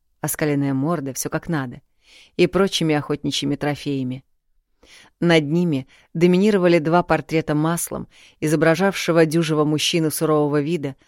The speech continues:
словно бы пытавшегося скрыть распиравшую его радость. На портрете слева он стоял в полном охотничьем снаряжении, в одной руке ружьё,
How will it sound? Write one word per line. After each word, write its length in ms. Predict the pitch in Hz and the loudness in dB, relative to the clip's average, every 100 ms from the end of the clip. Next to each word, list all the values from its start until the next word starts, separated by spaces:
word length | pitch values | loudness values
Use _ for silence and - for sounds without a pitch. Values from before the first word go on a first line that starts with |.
| _ | _
словно 400 | - - 170 160 | -8 -2 0 2
бы 100 | 156 | 0
пытавшегося 720 | 147 165 165 156 - 151 151 160 | -2 0 0 0 -2 -2 -2 -4
скрыть 360 | - 156 156 | -2 -2 -2
распиравшую 680 | 147 143 156 147 139 - 147 | -4 -6 -4 -4 -6 -6 -4
его 220 | 143 147 | -2 -2
радость. 540 | 151 139 131 - - _ _ _ _ _ - - - | -2 -4 -6 -14 -18 _ _ _ _ _ -20 -20 -8
На 140 | 170 165 | -2 0
портрете 480 | 175 - 214 196 | 0 0 -2 0
слева 560 | 165 160 180 214 131 127 _ | -2 0 2 2 -2 -10 _
он 180 | 156 156 | 0 0
стоял 340 | - 156 156 | 0 0 0
в 100 | 147 | -2
полном 420 | - 180 180 165 | -2 0 2 0
охотничьем 580 | 156 - 165 165 147 156 | 0 -2 -2 -2 -2 -4
снаряжении, 800 | 139 151 151 139 165 143 131 120 - _ - - - | -2 0 0 0 0 0 -4 -10 -18 _ -20 -14 0
в 100 | 170 | 2
одной 240 | 170 170 | 4 4
руке 300 | 160 156 160 | 4 2 2
ружьё, 500 | 151 135 139 160 175 | 2 -2 -2 0 0